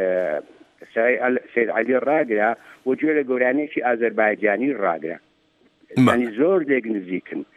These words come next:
Speaker 1: کەواتە سەید عەلی ئەزغەر، ئەم، لایدا لە ڕەسەناتی کوردی و شتێکی کە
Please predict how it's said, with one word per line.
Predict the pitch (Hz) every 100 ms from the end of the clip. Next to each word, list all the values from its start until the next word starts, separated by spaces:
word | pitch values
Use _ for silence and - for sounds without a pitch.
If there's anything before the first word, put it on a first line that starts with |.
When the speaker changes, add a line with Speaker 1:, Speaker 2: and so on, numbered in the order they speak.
| - _ -
Speaker 1:
کەواتە | 123 131 135 185 175
سەید | 160 196 170
عەلی | 151 147
ئەزغەر، | 117 107 98 104 101 101 _ _ _ _
ئەم، | 110 101 85 76 113 127
لایدا | 175 190 147 135 120 110
لە | 107 104 92 101
ڕەسەناتی | 117 - 110 110 107 - 139
کوردی | - 113 107 147
و | 139 110
شتێکی | - 147 -
کە | 123